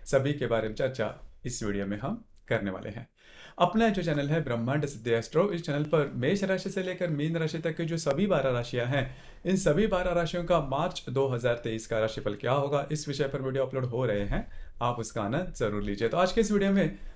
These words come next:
हम चर्चा करेंगे धनु राशि के बारे में। सबसे पहले हम चर्चा करेंगे सूर्य ग्रह के बारे में। सूर्य जो ग्रह है, ये सूर्य ग्रह आपके राशि का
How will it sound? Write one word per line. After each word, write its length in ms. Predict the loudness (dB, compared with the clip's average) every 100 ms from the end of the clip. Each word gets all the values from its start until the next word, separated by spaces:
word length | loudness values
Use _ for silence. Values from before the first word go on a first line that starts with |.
| 2
हम 140 | 4
चर्चा 260 | 4 4 2
करेंगे 500 | 2 2 2 2 0 0
धनु 220 | 0 2
राशि 260 | 0 0 -2
के 100 | -2
बारे 200 | -2 -4
में। 120 | -6 -12 -12 0
सबसे 240 | 4 4
पहले 200 | 4 4
हम 120 | 6
चर्चा 240 | 4 4 2
करेंगे 380 | 2 4 2
सूर्य 340 | 2 0 0 0
ग्रह 180 | 0 -2
के 140 | 0
बारे 220 | 0 0
में। 100 | 0
सूर्य 300 | 0 2 2
जो 140 | 0 0
ग्रह 220 | 2 2
है, 280 | 4 4 0
ये 60 |
सूर्य 240 | -2 -4 -2
ग्रह 240 | -2 0
आपके 300 | -2 -2 -2
राशि 300 | -2 -2 -2
का 320 | 2 0 0